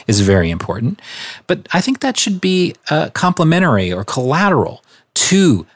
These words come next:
the code of conduct. What I mean is, for example, let's talk about a specific issue. Let's talk about harassment.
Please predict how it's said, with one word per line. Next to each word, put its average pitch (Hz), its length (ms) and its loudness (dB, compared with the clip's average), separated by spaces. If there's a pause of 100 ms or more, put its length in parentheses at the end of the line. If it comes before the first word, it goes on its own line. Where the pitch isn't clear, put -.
(120)
the 107 120 -4
code 92 240 0
of 78 60 -6
conduct. - 440 -10
What 214 120 2
I 226 100 4
mean 180 260 4
is, - 320 -4 (400)
for 196 180 2
example, 160 380 2
let's 117 160 -2
talk 135 240 0
about 110 220 2
a 98 40 2
specific - 520 -4
issue. - 260 -4 (140)
Let's 123 160 -2
talk 120 280 0
about 101 340 -4
harassment. 98 640 -4